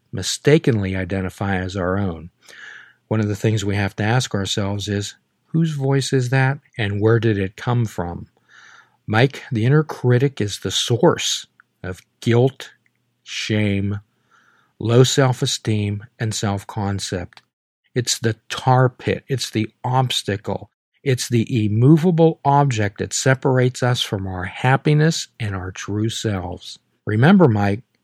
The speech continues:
everything we want, everything we desire is on the other side of the fear. And right now, that voice, that inner critic,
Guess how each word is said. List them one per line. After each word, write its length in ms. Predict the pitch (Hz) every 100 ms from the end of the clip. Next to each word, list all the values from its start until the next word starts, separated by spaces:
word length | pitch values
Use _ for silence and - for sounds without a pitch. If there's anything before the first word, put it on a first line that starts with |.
| _ -
everything 580 | 113 117 127 170 165
we 120 | 175 185
want, 460 | 151 123 127 131 _ _ _ _ _
everything 540 | 139 165 220 - 196 190
we 100 | 175
desire 800 | 160 156 156 165 165 104 90 _ - _
is 140 | 98 92
on 200 | 98 98
the 160 | 95
other 400 | 98 107 123 127
side 420 | 123 - 98 101 95
of 140 | 101
the 100 | 98
fear. 560 | - - 95 92 95 107 _ _ -
And 260 | 107 107
right 260 | 107 123 151 135
now, 440 | 135 127 110 117 _ _ _ _
that 260 | 95 95 92
voice, 600 | 107 113 127 135 - - _ _ _
that 220 | - 92
inner 220 | 95 120 131
critic, 640 | - 170 156 139 135